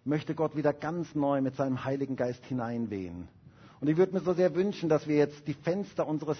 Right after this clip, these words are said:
Herzens aufmachen, die Türen unseres Herzens aufmachen. Und so wie, wie wenn's ein bisschen kühler draußen ist, der Wind so richtig durch die Wohnung durchweht,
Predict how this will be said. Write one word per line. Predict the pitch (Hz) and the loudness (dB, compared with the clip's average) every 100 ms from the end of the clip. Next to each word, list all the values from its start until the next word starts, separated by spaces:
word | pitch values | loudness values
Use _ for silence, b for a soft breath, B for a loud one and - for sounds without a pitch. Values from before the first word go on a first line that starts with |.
| - | -2
Herzens | 143 - - 120 | -2 -2 -6 -6
aufmachen, | - 117 113 117 107 110 | -2 -2 0 0 -2 -4
die | 113 | -8
Türen | - 180 208 196 | -8 -4 -2 0
unseres | 170 151 147 | -2 -4 -2
Herzens | 147 139 139 - | 0 0 -2 -6
aufmachen. | 113 113 120 107 117 104 - B B | -2 -2 0 0 0 -6 -8 B B
Und | 147 143 | -2 2
so | 196 | 4
wie, | 196 196 165 - B B | 4 4 4 0 B B
wie | 170 | 4
wenn's | 175 175 156 | 6 6 2
ein | 160 | -2
bisschen | 143 175 - | 0 0 0
kühler | 196 220 202 | 4 10 10
draußen | 165 185 - 180 | 10 8 6 2
ist, | 160 - | 0 4
der | 165 135 | 4 6
Wind | 190 214 - | 4 2 2
so | 175 | 2
richtig | 160 180 185 - | 4 2 0 -2
durch | 165 | -2
die | - 147 | -2 -4
Wohnung | 151 175 160 | -2 2 2
durchweht, | 143 151 143 131 127 123 | 4 2 2 2 2 2